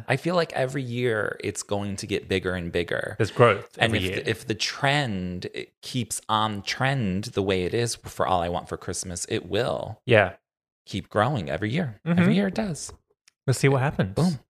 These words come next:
Speaker 1: Oh, well, you know, if Mariah wants to give us any little tidbits of information or release anything, like, come on, girl.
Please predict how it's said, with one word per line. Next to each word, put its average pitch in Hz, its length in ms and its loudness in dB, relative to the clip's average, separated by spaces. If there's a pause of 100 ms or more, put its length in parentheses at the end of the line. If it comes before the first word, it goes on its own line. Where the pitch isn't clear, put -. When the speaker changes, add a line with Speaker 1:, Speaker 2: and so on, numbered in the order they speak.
(560)
Speaker 1:
Oh, - 100 4
well, 226 280 4
you 196 100 -2
know, 208 200 2
if 220 100 -6
Mariah 185 320 4
wants 180 240 0
to 175 60 -4
give 139 200 0
us 165 160 4
any 165 280 2
little 143 260 2
tidbits 151 480 0
of 151 80 -4
information 156 840 0
or 113 180 4
release 123 400 0
anything, 120 500 0
like, 110 140 -2
come 123 160 -2
on, 170 160 2
girl. 135 500 0